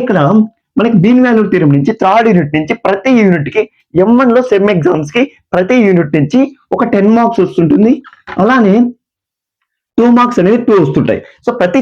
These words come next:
చాప్టర్ కి ఒక టెన్ మార్క్స్ వచ్చి ఉంటుంది, అలానే టూ, టూ మార్క్స్ వచ్చి టూ క్వశ్చన్స్ అయితే వస్తుంటాయి. So ఇక్కడ టెన్ మార్క్స్ అనేది, టెన్ మార్క్స్ డైరెక్ట్ గా ఇవ్వనవసరం లేదు, ఫైవ్ టూ మార్క్స్ కూడా ఇవ్వచ్చు. ఫైవ్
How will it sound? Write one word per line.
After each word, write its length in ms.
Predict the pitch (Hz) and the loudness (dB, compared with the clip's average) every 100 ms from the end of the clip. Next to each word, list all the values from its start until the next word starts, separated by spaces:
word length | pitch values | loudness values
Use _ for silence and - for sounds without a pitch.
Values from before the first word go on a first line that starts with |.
| 247 | 0
చాప్టర్ 300 | 202 - 147 | -2 -2 -2
కి 40 | 247 | -2
ఒక 120 | 226 - | -2 -2
టెన్ 140 | 156 180 | 0 0
మార్క్స్ 200 | 208 202 | 0 -2
వచ్చి 160 | 190 202 | 0 0
ఉంటుంది, 240 | 202 233 285 - - | 0 0 -2 -6 -4
అలానే 260 | 208 247 254 226 - | -2 0 0 -2 -2
టూ, 80 | 262 214 214 - | 0 0 -2 -2
టూ 60 | 226 240 | 0 2
మార్క్స్ 220 | 226 190 | 0 -2
వచ్చి 140 | 180 240 - | -2 -4 -2
టూ 80 | 226 208 | -2 0
క్వశ్చన్స్ 300 | 190 180 185 | 0 0 0
అయితే 120 | 185 175 | 0 -2
వస్తుంటాయి. 340 | 147 123 113 - - - - | -2 -2 -4 -8 -20 -14 -4
So 40 | 262 | -4
ఇక్కడ 160 | 254 233 185 - | -2 -4 -4 -4
టెన్ 160 | 185 220 | -2 0
మార్క్స్ 220 | 247 254 202 | 0 0 -2
అనేది, 260 | 175 160 247 277 _ - | 0 0 -2 -4 _ -4
టెన్ 160 | 160 180 | -2 2
మార్క్స్ 200 | 226 - 233 156 | 0 0 0 2
డైరెక్ట్ 240 | 180 190 | 2 2
గా 60 | 214 135 | 0 2
ఇవ్వనవసరం 440 | 233 196 185 196 196 | 2 0 0 0 0
లేదు, 160 | 233 - _ _ _ - | 0 -4 _ _ _ -2
ఫైవ్ 180 | 240 247 | 0 0
టూ 60 | 240 240 | 2 2
మార్క్స్ 200 | 240 240 | 2 0
కూడా 120 | 247 196 | 0 2
ఇవ్వచ్చు. 340 | 147 147 165 127 123 - _ 175 | 0 0 0 0 -2 -14 _ 0
ఫైవ్ 160 | 208 | 2